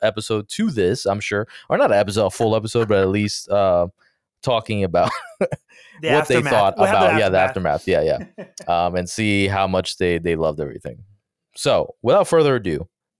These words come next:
Speaker 1: if you listened to our last episode, we talked about, um, some of the, uh, summer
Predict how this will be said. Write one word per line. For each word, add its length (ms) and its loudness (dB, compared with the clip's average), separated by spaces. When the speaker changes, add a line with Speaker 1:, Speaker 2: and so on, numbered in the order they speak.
Speaker 1:
if 220 -6
you 140 -4
listened 300 0
to 100 0
our 140 2
last 360 0
episode, 400 0
we 100 -4
talked 320 -4
about, 640 0
um, 340 -6
some 220 -6
of 100 -8
the, 540 -6
uh, 560 -2
summer 440 -2